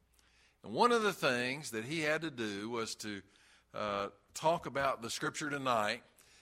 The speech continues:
to kinda rein them in from thinking that,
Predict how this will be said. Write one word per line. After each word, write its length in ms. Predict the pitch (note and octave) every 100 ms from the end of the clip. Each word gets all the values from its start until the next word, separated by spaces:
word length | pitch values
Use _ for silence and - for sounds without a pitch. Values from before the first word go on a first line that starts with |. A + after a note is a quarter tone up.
| _
to 80 | -
kinda 340 | C#3 G3 G3+ F3
rein 520 | C#3+ D#3 F#3 G3+ G3
them 240 | F#3+ F3+
in 280 | F3 D#3+ F2+ B1+ - -
from 200 | C3 B2+
thinking 440 | C#3 D#3 C#3 G#2+
that, 240 | F#2+ D2+